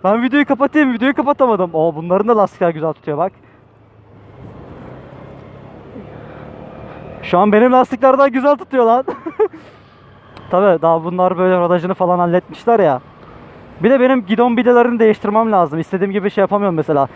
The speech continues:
Şöyle kıvrak kıvrak hareketler yapamıyorum. O yüzden hani ufak tefek şeyler de var yani. Video konuları var, merak etmeyin. Tabii otobüsün arkasından girmezsem devam edeceğiz.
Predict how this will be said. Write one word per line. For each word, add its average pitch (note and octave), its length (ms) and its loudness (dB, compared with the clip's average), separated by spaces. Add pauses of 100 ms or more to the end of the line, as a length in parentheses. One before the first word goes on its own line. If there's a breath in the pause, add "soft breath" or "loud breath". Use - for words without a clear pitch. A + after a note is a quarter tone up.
(240 loud breath)
Şöyle F#3 260 4
kıvrak G3 340 0
kıvrak G3 260 0
hareketler F3+ 360 0
yapamıyorum. E3 400 -2 (1900)
O E3+ 140 2
yüzden G#3+ 380 0 (560)
hani F3+ 200 -2
ufak A#3 280 0
tefek B3 240 0
şeyler A#3+ 340 2
de C4 100 4
var C#4 140 4
yani. G#3 320 2
Video A3 200 -2
konuları B3 400 2
var, C#4 140 4
merak A3 340 2
etmeyin. A3 340 -2 (1900)
Tabii F#3 140 0
otobüsün G#3+ 500 0
arkasından A3 460 0
girmezsem B3 460 0
devam A3 200 2
edeceğiz. G3 400 -4